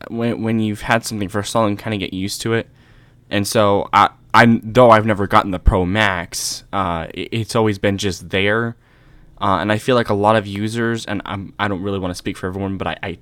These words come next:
feel like a lot of users wouldn't actually want this to go.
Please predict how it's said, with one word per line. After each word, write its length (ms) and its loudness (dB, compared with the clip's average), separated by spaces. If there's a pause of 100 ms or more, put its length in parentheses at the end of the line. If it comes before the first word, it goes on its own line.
(140)
feel 420 0
like 180 0
a 40 -2
lot 140 0
of 80 -4
users 400 -4
wouldn't 400 -6 (300)
actually 420 -6
want 360 -6
this 160 -10
to 100 -16
go. 520 -2